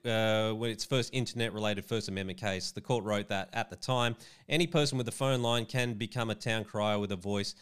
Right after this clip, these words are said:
that resonates farther than it could from any soapbox. Those who fear cancel culture may claim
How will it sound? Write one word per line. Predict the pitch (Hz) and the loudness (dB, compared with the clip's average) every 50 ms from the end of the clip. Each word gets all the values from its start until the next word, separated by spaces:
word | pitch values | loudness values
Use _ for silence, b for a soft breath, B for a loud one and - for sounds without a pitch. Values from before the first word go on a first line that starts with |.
| B B B B - | B B B B -6
that | - | -4
resonates | 92 110 110 101 101 104 95 95 92 - | -2 -2 -2 -2 -2 -2 -2 -2 -4 0
farther | - 139 143 147 143 139 127 | 4 6 6 6 6 4 2
than | 107 113 107 104 104 107 | 2 2 2 2 2 0
it | 104 104 | -2 -2
could | - 120 113 110 | -2 -4 -4 -4
from | - - 92 85 | -4 -6 -4 -4
any | 90 92 95 92 | -2 -2 -2 -2
soapbox. | - - 90 85 87 - - - 69 64 - - - - _ _ _ _ _ _ _ _ _ _ _ _ - - _ - | -2 -2 -4 -4 -6 -8 -10 -14 -14 -14 -12 -12 -14 -14 _ _ _ _ _ _ _ _ _ _ _ _ -20 -20 _ -2
Those | 117 120 151 196 202 - | 4 6 6 6 6 6
who | 175 139 | 4 4
fear | - 160 170 165 | 4 6 4 4
cancel | 165 - 151 143 135 135 | 6 4 2 2 2 -2
culture | - - 147 147 135 - 151 | 2 2 2 2 2 0 0
may | 127 120 123 123 | 2 2 2 2
claim | 120 - - 131 135 135 131 127 | 2 2 2 2 4 4 4 2